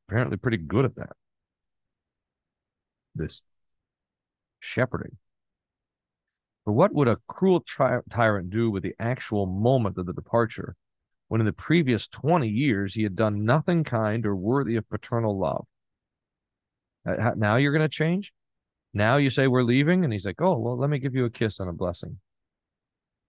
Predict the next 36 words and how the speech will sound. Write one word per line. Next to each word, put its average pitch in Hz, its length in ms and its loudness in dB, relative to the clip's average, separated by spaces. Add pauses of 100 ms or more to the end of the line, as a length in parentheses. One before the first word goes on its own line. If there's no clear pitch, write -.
(180)
But 117 80 0
if 131 100 -2
there 165 120 4
had 170 100 2
been 127 220 2
left 180 240 2
in 120 80 0
him 107 180 0
even 170 400 2
a 123 100 2
little 160 360 2
drop 127 580 -2
of 151 160 -2
love 113 300 -4
or 92 80 -4
paternal 165 480 -4
goodwill, 101 580 -4 (560)
he 139 80 2
would 131 160 2
now 160 220 4
have 131 120 2
shown 160 280 0
himself 127 340 -2
different. - 360 -8
He 113 100 0
would 131 140 2
have 113 140 -2
forgotten 117 460 0
all 147 220 4
offenses 123 440 -4
and 87 120 -4
injuries 123 440 0
or 98 60 -2
spoke, - 380 -6
and 107 100 -2
s-, - 140 -10